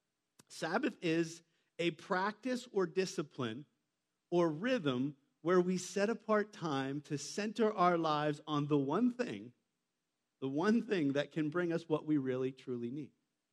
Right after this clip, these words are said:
Let me say that again. Sabbath is a practice or a discipline or rhythm where we set apart time to center our lives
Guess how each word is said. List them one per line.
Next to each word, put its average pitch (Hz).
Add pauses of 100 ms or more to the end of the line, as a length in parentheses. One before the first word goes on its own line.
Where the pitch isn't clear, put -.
(400)
Let -
me 127
say 139
that 151
again. 139 (200)
Sabbath 185
is 196
a 190
practice 185
or 226
a 202
discipline 185
or 170
rhythm 175
where 165
we 170
set 170
apart 196
time 160
to 170
center 190
our 202
lives 165